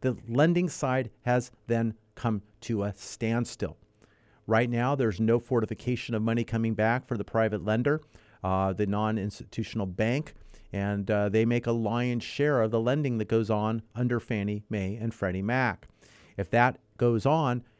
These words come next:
and you have, let's say, taxes and insurance that are impounded right now, who's making your tax and insurance payment when you're in forbearance or de-, or, uh,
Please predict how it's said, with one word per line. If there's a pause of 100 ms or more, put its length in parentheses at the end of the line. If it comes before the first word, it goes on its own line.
(140)
and
you
have,
let's
say,
taxes
and
insurance
that
are
impounded
right
now, (1700)
who's
making
your
tax
and
insurance
payment
when
you're
in
forbearance
or
de-, (100)
or,
uh,